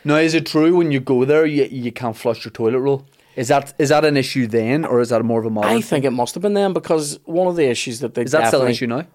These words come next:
Speaker 2: Yeah. One of the issues they had then that they still have now in Greece, they have a big stray cat problem in Greece, 'cause they took on some Egyptian culture, and the Egyptians worship cats.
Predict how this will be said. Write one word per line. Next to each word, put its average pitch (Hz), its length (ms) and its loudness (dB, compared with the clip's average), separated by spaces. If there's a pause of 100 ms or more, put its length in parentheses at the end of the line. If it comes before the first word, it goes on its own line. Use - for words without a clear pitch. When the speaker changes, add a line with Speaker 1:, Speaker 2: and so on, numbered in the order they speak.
(340)
Speaker 2:
Yeah. 151 240 0 (500)
One 160 160 0
of 170 80 2
the 143 80 4
issues 123 300 -4
they 113 160 0
had 110 240 -2
then 113 320 -2
that 123 160 -6
they 117 80 -4
still 110 240 -4
have 110 160 -4
now 110 260 -4
in 113 300 -6
Greece, 117 400 -8 (340)
they 143 80 -8
have 131 60 -2
a 135 120 -2
big 139 100 0
stray 117 360 -2
cat 113 300 -6
problem 131 360 -2
in 135 100 -8
Greece, 139 420 -8 (440)
'cause 117 360 -6 (580)
they 143 100 0
took 135 240 -4
on 127 160 0
some 120 200 -2
Egyptian 113 420 -4
culture, 127 460 -4 (800)
and 117 520 -2
the 113 100 -2
Egyptians 113 420 -6
worship 113 280 -8
cats. - 460 -8